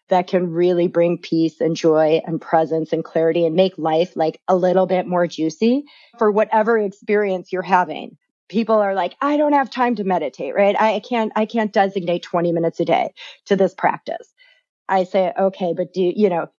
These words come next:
can you put a mindful moment into everything that you're automatically doing or routinely or habitually doing?"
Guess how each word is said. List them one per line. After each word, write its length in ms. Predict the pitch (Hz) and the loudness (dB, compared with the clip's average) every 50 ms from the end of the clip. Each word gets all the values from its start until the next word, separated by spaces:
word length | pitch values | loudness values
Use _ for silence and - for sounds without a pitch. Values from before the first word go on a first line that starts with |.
| _ _ _ _ - | _ _ _ _ -4
can 220 | - 226 226 226 | -2 0 0 0
you 120 | 220 233 | 0 -2
put 360 | 214 - - 233 240 226 220 - | -4 -4 -2 2 2 2 2 2
a 80 | 208 196 | 0 -2
mindful 480 | 190 190 190 185 190 190 - 196 185 | 0 0 0 0 -2 -2 -2 -2 -2
moment 380 | 180 180 185 185 190 185 175 170 | 0 2 2 2 2 0 0 -2
into 240 | 160 156 170 170 - - | -4 -2 -4 -4 -4 -2
everything 500 | 180 170 151 180 175 170 - 175 165 170 | -4 -2 0 0 0 0 0 -2 -2 0
that 140 | 160 165 - | 0 0 0
you're 180 | 170 165 165 - | 0 -2 0 2
automatically 680 | 170 170 170 160 165 160 160 160 156 156 - 165 156 156 | 2 2 2 2 0 0 0 0 -2 -2 -2 -4 -4 -2
doing 480 | - 160 160 156 147 147 143 143 143 _ | -2 -2 -2 -2 -2 -4 -6 -8 -6 _
or 140 | - 170 160 | 0 0 0
routinely 600 | 147 151 170 156 160 - 180 170 170 175 170 170 | 2 0 -2 -2 -2 -2 -2 -2 0 0 2 2
or 100 | 170 165 | 2 2
habitually 640 | 160 - 175 170 208 226 208 - - 165 151 131 120 | 0 0 0 0 0 0 0 -2 -4 -4 -4 -4 -4
doing?" 220 | 113 - - 80 | -4 -2 -2 -2